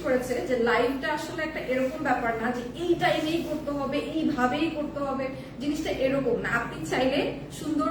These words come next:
করে ভালো জিনিস যে কোনো সময় প্রেজেন্ট করতে পারেন। ঠিক আছে, তো এই ব্যাপারগুলো আসলে নাইস,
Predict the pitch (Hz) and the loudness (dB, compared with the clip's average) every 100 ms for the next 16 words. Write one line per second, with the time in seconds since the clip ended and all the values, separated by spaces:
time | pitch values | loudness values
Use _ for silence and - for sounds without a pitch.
0 | - 311 330 - 247 240 - - 294 359 | 0 0 2 2 2 4 4 2 0 0
1 | 262 254 262 - 294 285 262 240 214 202 | 0 0 -2 -2 -4 -2 0 0 0 -2
2 | 190 190 175 - - - - - - 359 | -6 -6 -6 -6 -8 -10 -12 -10 -2 0
3 | 381 311 233 277 320 302 330 339 330 311 | 2 0 0 0 0 0 0 0 0 0
4 | 311 269 226 - - - | 0 0 0 -4 -8 -10